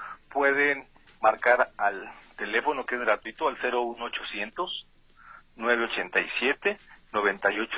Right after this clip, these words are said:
setenta y nueve. O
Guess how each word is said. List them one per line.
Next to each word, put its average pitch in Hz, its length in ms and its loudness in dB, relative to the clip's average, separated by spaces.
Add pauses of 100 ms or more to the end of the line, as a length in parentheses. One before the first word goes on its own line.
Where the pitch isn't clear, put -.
setenta 92 380 0
y 90 60 0
nueve. 90 400 2 (1160)
O 190 360 8